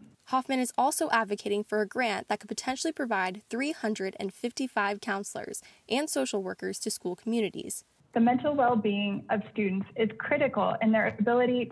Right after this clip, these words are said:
Speaker 2: to learn successfully, to academic studies authentically, without the preoccupation of other critical needs.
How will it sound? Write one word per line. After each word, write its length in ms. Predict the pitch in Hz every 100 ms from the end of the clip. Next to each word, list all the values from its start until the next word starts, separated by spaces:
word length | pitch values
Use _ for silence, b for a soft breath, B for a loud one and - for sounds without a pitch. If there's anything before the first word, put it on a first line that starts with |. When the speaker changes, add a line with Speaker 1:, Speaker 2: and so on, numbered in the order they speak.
| -
Speaker 2:
to 120 | 214
learn 360 | 208 233 240 240
successfully, 760 | 214 - 190 - 185 175 - - - _ _ _ _ _ -
to 180 | 254 254
academic 480 | - 254 254 247 220 -
studies 340 | 240 220 233 233 -
authentically, 960 | 208 208 240 254 262 254 262 254 254 - - _ _ -
without 260 | 269 247
the 100 | -
preoccupation 840 | 226 233 208 208 220 - 202 202 202
of 100 | 202 -
other 200 | 220 214
critical 400 | 208 202 196 196
needs. 380 | 190 - 64